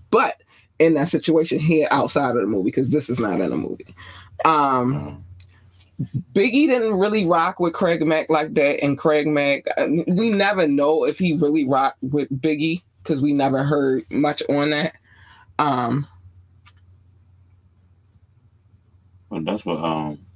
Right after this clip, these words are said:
Speaker 1: but
Speaker 2: people
Speaker 1: Biggie
Speaker 2: said.
Speaker 1: didn't rock with Craig Mack.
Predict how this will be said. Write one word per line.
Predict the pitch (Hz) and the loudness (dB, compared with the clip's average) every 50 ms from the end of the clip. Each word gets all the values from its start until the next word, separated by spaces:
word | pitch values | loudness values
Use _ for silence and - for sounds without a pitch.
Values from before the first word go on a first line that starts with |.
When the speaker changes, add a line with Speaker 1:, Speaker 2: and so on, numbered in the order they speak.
| - - | -8 -2
Speaker 1:
but | 160 147 180 156 131 - - - _ _ _ _ - | 0 2 2 2 0 -2 -6 -10 _ _ _ _ -4
Speaker 2:
people | - 160 185 226 | 0 2 2 2
Speaker 1:
Biggie | 262 208 180 165 131 | 2 0 -2 -2 0
Speaker 2:
said. | - 87 87 87 170 - - - - - _ _ _ - 170 | 0 0 0 0 0 -2 -4 -10 -20 -20 _ _ _ -4 0
Speaker 1:
didn't | 185 180 180 - 143 | 0 0 0 0 0
rock | 147 139 - - - | 0 0 0 0 -2
with | - - - | -4 -4 -2
Craig | - 127 123 - | -2 -2 -2 -2
Mack. | - 69 - - | -4 -4 -6 -6